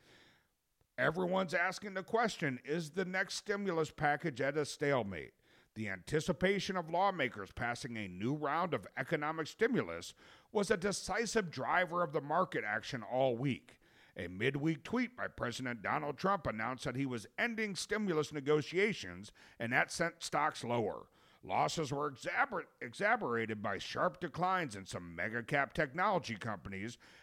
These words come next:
as details emerged from the House Judiciary Subcommittee report on an investigation into their competitive practices. Stocks quickly reversed direction, though,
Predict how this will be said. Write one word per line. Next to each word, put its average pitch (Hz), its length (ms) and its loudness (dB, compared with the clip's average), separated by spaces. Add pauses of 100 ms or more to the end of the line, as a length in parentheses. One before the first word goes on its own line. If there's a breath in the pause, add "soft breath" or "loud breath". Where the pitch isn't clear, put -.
(120)
as 190 220 4
details 208 680 0
emerged 190 440 0
from 123 200 -2
the 98 40 -4
House 127 380 0
Judiciary 143 960 -2 (280 loud breath)
Subcommittee 170 600 2
report 123 440 0
on 120 160 -2
an 95 60 -6
investigation 131 840 -4
into 110 220 -8
their 110 140 -6
competitive 117 600 -4
practices. 80 800 -6 (360 soft breath)
Stocks - 420 2 (160)
quickly 247 380 4
reversed 185 500 0
direction, 160 500 2
though, 92 360 -4